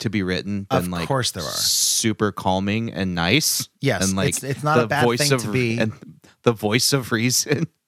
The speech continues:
Speaker 2: Yeah, it's not, it's just, it's just uninventive in an otherwise pretty inventive movie.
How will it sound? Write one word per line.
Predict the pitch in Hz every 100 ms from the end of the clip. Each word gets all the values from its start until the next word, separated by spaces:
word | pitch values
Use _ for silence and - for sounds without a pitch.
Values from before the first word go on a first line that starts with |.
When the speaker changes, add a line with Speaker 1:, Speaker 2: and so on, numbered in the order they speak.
| _ 131
Speaker 2:
Yeah, | 113 -
it's | 120
not, | 160 151 139
it's | 147 -
just, | 151 - 147
it's | 123
just | 135 -
uninventive | 135 127 113 107 104 101 95
in | 104
an | 101
otherwise | 101 101 92
pretty | - - 104 92 -
inventive | 101 95 90 - 76
movie. | 62 - -